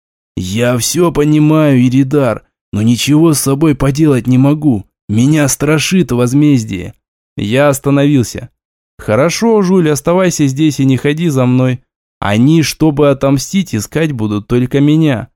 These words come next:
На тебе их крови нет, поэтому ты прав, я пойду один". "По-честному, я тебя одного оставить не могу",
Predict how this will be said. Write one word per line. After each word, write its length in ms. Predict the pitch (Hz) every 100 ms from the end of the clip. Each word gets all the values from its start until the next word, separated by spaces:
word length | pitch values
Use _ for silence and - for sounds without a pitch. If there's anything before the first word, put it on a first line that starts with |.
| _ _ _
На 200 | - 110
тебе 380 | 214 180 202 208
их 100 | 165
крови 320 | 202 190 175
нет, 420 | 196 190 104 - _ _ _
поэтому 480 | 110 123 180 214 220
ты 160 | 214 233
прав, 360 | 196 190 185
я 160 | 117 113
пойду 400 | 123 123 147 156
один". 440 | 135 120 110 - _ _ _ _ _ _ _ _
"По-честному, 920 | - 127 - 143 175 151 120 104 98 - _ _ -
я 360 | 147 190 185
тебя 360 | 180 165 175 180
одного 440 | 156 165 175 185
оставить 500 | 160 135 147 170 156
не 120 | 127 143
могу", 520 | 165 160 123 131